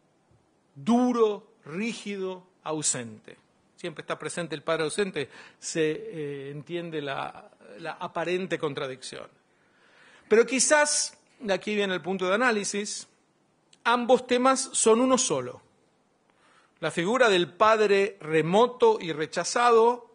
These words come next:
por un lado, y por el otro lado, los nazis, especialmente los colaboracionistas con los nazis. Y dentro de estos últimos, especialmente las víctimas cuando son colaboracionistas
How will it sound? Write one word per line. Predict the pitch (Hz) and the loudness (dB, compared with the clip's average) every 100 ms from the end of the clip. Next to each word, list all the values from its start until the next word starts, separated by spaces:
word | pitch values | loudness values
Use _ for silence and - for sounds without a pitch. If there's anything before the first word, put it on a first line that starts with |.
| _ _ _ _ - | _ _ _ _ -6
por | 160 | -2
un | 208 | 2
lado, | 262 247 240 240 - _ _ _ _ _ _ _ _ _ _ | 4 6 4 2 -12 _ _ _ _ _ _ _ _ _ _
y | 175 | -4
por | 208 202 | 0 4
el | 220 | 4
otro | 240 247 | 4 4
lado, | 233 214 214 233 - _ _ _ _ | 2 2 0 -6 -14 _ _ _ _
los | 185 185 | -6 -2
nazis, | 214 135 - 113 - - - _ _ _ _ _ _ _ _ _ | -2 -2 -8 -12 -16 -16 -18 _ _ _ _ _ _ _ _ _
especialmente | 170 190 180 208 233 240 233 | -6 -4 -2 0 0 -2 -2
los | 202 - | -2 0
colaboracionistas | 208 214 220 220 220 247 302 208 165 - | 4 6 6 6 6 6 6 2 -6 -8
con | 139 | -12
los | 123 | -10
nazis. | 135 120 - - - - _ _ _ - - | -12 -12 -14 -16 -18 -20 _ _ _ -20 0
Y | 202 | 4
dentro | 226 302 285 269 | 6 6 6 6
de | 269 | 6
estos | 262 - | 2 0
últimos, | 277 226 233 208 | 0 0 0 2
especialmente | 185 208 190 214 262 262 254 | 0 0 2 2 2 0 2
las | 226 196 170 | 4 2 -2
víctimas | 226 339 - - 196 151 143 - | 2 2 2 -10 -10 -8 -10 -8
cuando | 165 156 147 147 | -6 -6 -8 -8
son | - 180 170 | -6 -6 -6
colaboracionistas | 156 147 143 147 135 160 156 170 - 147 | -6 -6 -6 -6 -8 -10 -12 -12 -12 -14